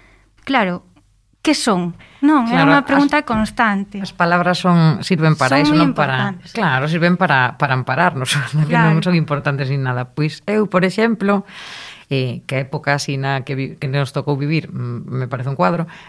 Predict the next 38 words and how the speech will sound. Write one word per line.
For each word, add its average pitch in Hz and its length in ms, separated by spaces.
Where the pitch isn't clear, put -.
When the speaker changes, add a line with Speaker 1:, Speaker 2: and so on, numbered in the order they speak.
Speaker 2:
pero 151 320
hai 196 160
cousas 196 320
que 165 80
agradezo 160 400
moito, 190 640
eh, 151 240
que 180 200
é 170 40
vivir 151 320
nun 190 160
momento, 233 640
eh, 135 400
da 147 80
historia 214 640
no 165 160
que 180 100
certos 220 460
temas 240 640
están 175 400
moi 196 160
sobre 151 240
a 127 60
mesa, 123 340
non? 214 240
Como, 160 160
por 151 160
exemplo, 160 320
o 160 80
tema 160 240
de 147 80
identidade 135 560
e - 0
estas 127 320
cousas. 127 400
Entón, 165 600
celebro 196 480
moitísimo, 208 1000